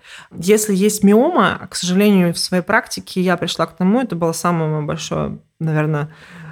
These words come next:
стресс и ужас. Я осознаю, что после сорока лет практически у каждой женщины есть такая проблема с миомными узлами, да, то есть это ничего страшного, за ними нужно наблюдать, но они есть. И тут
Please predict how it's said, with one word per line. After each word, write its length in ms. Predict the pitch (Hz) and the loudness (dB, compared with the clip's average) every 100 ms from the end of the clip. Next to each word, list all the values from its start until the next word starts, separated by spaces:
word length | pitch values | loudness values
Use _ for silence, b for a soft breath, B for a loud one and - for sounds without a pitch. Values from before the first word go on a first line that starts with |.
| B | B
стресс 500 | 151 - 196 180 180 | -6 0 4 4 2
и 20 | 185 | 0
ужас. 560 | 214 269 196 170 - | 2 4 4 0 -4
Я 220 | 175 175 | 0 2
осознаю, 480 | 170 185 175 180 240 | 2 0 2 4 2
что 160 | 247 185 | 0 -4
после 200 | 175 180 | -6 -4
сорока 260 | 175 180 202 | -4 -2 0
лет 180 | 226 | 0
практически 460 | - - 180 - 175 | -2 -6 -6 -4 -2
у 80 | 175 | -2
каждой 400 | 196 170 165 156 | 0 0 0 -2
женщины 480 | 185 233 285 - 175 | 0 0 0 0 0
есть 420 | 165 175 170 - | 0 -2 -4 -8
такая 260 | 156 160 160 | -4 -2 -2
проблема 480 | 160 175 170 151 | -2 2 2 0
с 180 | 143 - | -2 -2
миомными 400 | 175 170 160 156 | 2 2 2 2
узлами, 500 | 160 170 160 143 151 170 | 0 0 0 0 -2 -4
да, 160 | 254 427 | -4 -4
то 80 | |
есть 120 | 233 185 | -6 -2
это 120 | 202 | 2
ничего 280 | 196 190 190 | 2 0 -4
страшного, 440 | 240 349 440 214 | 0 0 0 0
за 120 | 180 | 0
ними 160 | 175 180 | 0 0
нужно 240 | 175 175 | 0 0
наблюдать, 360 | 180 202 320 285 | -2 0 0 2
но 120 | 185 | 4
они 160 | 196 180 | 6 6
есть. 440 | 160 143 - - _ B B B B B B B _ | 2 -2 -6 -20 _ B B B B B B B _
И 460 | 190 196 202 202 - | 4 6 6 6 4
тут 400 | 285 370 - | 6 4 2